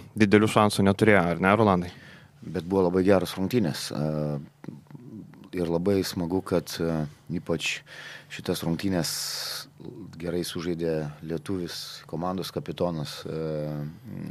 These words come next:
Speaker 2: Tadas Dekirskis, kuris kartu su, e, Matthew Costello pradžioje ir traukė komandą.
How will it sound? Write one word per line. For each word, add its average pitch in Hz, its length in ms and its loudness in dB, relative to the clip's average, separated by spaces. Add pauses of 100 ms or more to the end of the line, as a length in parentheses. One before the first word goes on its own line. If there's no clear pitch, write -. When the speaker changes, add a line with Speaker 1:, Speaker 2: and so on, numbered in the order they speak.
(120)
Speaker 2:
Tadas 90 340 -4
Dekirskis, - 540 -10 (580)
kuris 90 240 -4
kartu 90 380 -6
su, 95 420 -2 (240)
e, 82 180 -6 (680)
Matthew 80 400 -6
Costello 95 480 -2
pradžioje 95 560 0
ir 80 80 -8
traukė 101 320 0
komandą. 71 540 -8